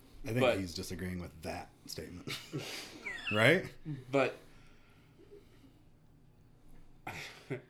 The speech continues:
Speaker 2: I, I think it's okay for someone to be like, "I disagree with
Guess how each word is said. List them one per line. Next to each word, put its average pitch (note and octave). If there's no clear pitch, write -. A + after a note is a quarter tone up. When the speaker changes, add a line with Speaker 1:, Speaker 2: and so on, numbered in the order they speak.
Speaker 2:
I, G#2
I A2+
think C3+
it's A#2+
okay A#2+
for A2+
someone G#2+
to G#2
be G#2
like, G2
"I G#2+
disagree G#2
with A2